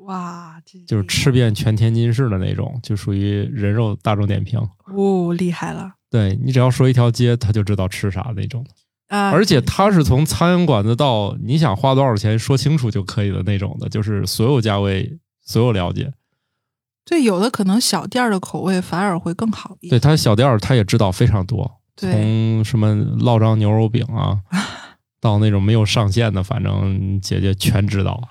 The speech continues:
Speaker 2: 就是我觉得这是我们节目当中的一个宝藏女孩儿。
Speaker 1: 我们可以期待一下下一期、嗯。
Speaker 2: 嗯。
Speaker 1: 带好小本本记下来。
Speaker 2: <laughs> 本来是想聊聊这个怎么搞这个事儿的，后来想想吧，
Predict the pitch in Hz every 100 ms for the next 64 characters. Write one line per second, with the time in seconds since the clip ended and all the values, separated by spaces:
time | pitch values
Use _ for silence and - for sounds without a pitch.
0 | _ _ - 92 90 98 95 101 110 -
1 | 95 90 92 95 92 92 92 98 98 95
2 | 92 92 90 87 90 90 95 95 - 90
3 | 104 107 98 92 - - 98 _ _ _
4 | _ 190 185 185 190 208 196 175 - 202
5 | 196 175 175 170 175 190 170 165 - -
6 | 202 202 - 180 170 180 95 95 - _
7 | 226 214 190 190 190 190 180 165 160 160
8 | 185 - 180 147 139 180 _ _ - -
9 | - 147 208 277 262 339 156 - - -
10 | - _ _ _ 123 147 202 208 202 156
11 | 135 123 120 117 139 165 147 143 123 127
12 | 123 117 165 160 110 98 151 151 240 233
13 | 107 101 165 190 208 151 180 170 139 156
14 | 151